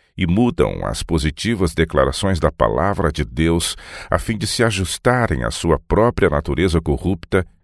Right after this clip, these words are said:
e arruinarem as almas. Com a devida atenção para com a palavra de Deus, todos se podem convencer, se quiserem, desta ilusão destruidora da alma.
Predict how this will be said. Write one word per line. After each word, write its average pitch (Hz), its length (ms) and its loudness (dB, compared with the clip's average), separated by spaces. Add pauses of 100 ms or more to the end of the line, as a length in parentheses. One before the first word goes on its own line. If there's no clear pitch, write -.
(180)
e 85 140 0
arruinarem 67 680 0
as 69 180 -2
almas. 50 640 -4 (720)
Com 76 100 -2
a 73 40 4
devida 73 340 2
atenção 76 540 0
para 69 200 0
com - 140 -2
a 65 80 2
palavra 71 500 2
de 71 120 -6
Deus, 76 500 0 (420)
todos 107 440 2
se - 140 -4
podem 98 500 2
convencer, 85 720 0
se - 140 -4
quiserem, 87 640 2 (300)
desta 92 380 0
ilusão 90 500 0
destruidora 92 880 0
da 58 160 2
alma. 50 440 -2